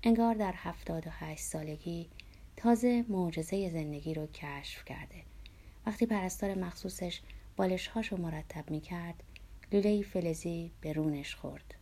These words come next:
خنکه، آدم خوشش میاد. بوی اتکلون و پودر تالک رو به سینه می‌کشید. چه بوی خوبی داره. خواست گلاب و گلدون‌ها رو روی میز چرخدار بذارن.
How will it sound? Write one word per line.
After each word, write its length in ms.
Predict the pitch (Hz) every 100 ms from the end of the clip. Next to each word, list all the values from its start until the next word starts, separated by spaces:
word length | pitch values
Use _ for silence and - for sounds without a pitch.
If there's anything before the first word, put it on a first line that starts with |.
| - - - - - -
خنکه، 920 | - - 135 127 127 131 196 165 131 -
آدم 300 | 135 131 143
خوشش 560 | - 175 - 143 -
میاد. 340 | 135 - - - - - - - - - - - - - - -
بوی 360 | 247 254 247 254
اتکلون 520 | 202 202 - 196 196
و 160 | 202 196
پودر 360 | 196 190 185
تالک 400 | 170 - 196 196
رو 200 | - 185
به 140 | 180 143
سینه 400 | - 151 143 143
می‌کشید. 640 | 143 - 135 - - - - - - - - -
چه 160 | - 247
بوی 340 | 233 233 254
خوبی 480 | 247 - 185 202 294
داره. 460 | 330 214 156 151 156 - - - - - - - - - - - -
خواست 440 | - 285 277 -
گلاب 340 | - 202 196 196
و 140 | 196
گلدون‌ها 520 | 196 165 156 151 160
رو 260 | 165 165 165
روی 200 | 160 160
میز 220 | 156 156
چرخدار 680 | 151 - 147 143 - 143 143
بذارن. 440 | 143 127 127 127